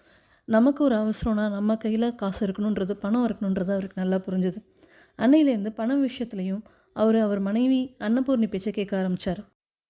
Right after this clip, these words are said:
அவரு அவர் மனைவி அன்னபூர்ணியோட சாமர்த்தியத்தை நினைச்சு ரொம்பவே சந்தோஷப்பட்டாரு.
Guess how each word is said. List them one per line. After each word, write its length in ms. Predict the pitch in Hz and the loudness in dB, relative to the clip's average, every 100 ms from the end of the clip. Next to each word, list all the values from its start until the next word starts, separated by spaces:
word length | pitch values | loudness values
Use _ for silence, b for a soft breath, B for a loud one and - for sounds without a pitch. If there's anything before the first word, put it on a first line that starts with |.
| _ - | _ 0
அவரு 340 | 233 233 226 | 4 4 4
அவர் 180 | 202 220 | 2 2
மனைவி 440 | 208 226 285 294 | 2 4 4 4
அன்னபூர்ணியோட 680 | 220 220 262 269 233 202 196 190 | 2 -2 -2 -2 -2 -2 -4 -2
சாமர்த்தியத்தை 680 | 220 262 269 233 208 196 | -2 -2 -2 -4 -2 -2
நினைச்சு 260 | 202 247 220 b b b | -2 -2 -4 b b b
ரொம்பவே 380 | 240 233 247 240 | 2 4 4 2
சந்தோஷப்பட்டாரு. 760 | 233 202 214 226 196 185 175 180 | -2 -2 0 0 -4 -4 -8 -8